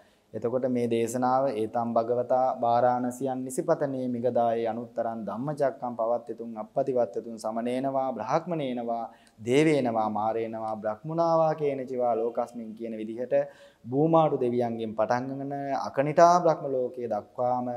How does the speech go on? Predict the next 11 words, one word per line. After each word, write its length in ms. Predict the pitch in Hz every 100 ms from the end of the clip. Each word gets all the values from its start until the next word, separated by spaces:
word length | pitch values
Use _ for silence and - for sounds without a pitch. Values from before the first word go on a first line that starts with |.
| 123 - _ _
මේ 180 | 110 120
ලෝකයේ 440 | 127 131 131 143
කිසිම 300 | 135 135 147
ශ්‍රමණයෙකුට, 680 | 143 143 143 147 147 139 139 143 139 135
බ්‍රාහ්මණයෙකුට, 840 | 113 135 147 151 139 135 127 123 131 131
මාරයෙකුට 560 | 110 120 127 127 123 117
දේශනා 420 | 120 117 120 117
කරන්න 320 | 117 117 113 101
බැරි 260 | 107 131 131
උතුම් 320 | 127 - 180 175
ධර්ම 280 | 120 120